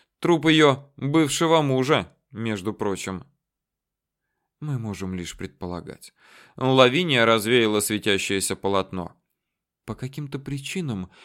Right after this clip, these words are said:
ей нужно было, чтобы тело обнаружили...» как можно скорее, но узнать эти самые причины мы сможем лишь у самой Флоры Руссо. Кстати, Мишель, что-то о ней известно?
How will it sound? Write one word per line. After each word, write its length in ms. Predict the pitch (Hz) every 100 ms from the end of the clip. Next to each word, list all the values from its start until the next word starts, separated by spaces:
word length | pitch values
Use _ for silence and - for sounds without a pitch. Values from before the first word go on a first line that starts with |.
| _ -
ей 300 | 131 139 135
нужно 420 | 147 170 107 101
было, 280 | 92 98 110
чтобы 340 | - 123 131
тело 320 | 135 180 143
обнаружили...» 720 | 120 117 131 139 123 131 127 - _ _ _
как 240 | 139 135
можно 320 | 139 135 139
скорее, 640 | 139 - 147 165 98 82 - - -
но 200 | 135 123
узнать 640 | 120 120 107 98 123 131 113
эти 200 | 95 98
самые 440 | 92 110 98 98
причины 580 | 95 107 - 110 101 104 - _ _
мы 200 | - 151
сможем 420 | 139 147 156 127 123
лишь 280 | 131 131 - _ _
у 180 | 165
самой 460 | 143 - 135 101 92
Флоры 440 | 92 117 104 101
Руссо. 560 | 104 107 - - 101 98 _ _ _ _
Кстати, 460 | - - 147 135
Мишель, 480 | 98 107 - 90 82 _ _ _
что-то 380 | - - 135 131
о 60 | 117
ней 220 | 113 113
известно? 540 | 113 143 160 - 76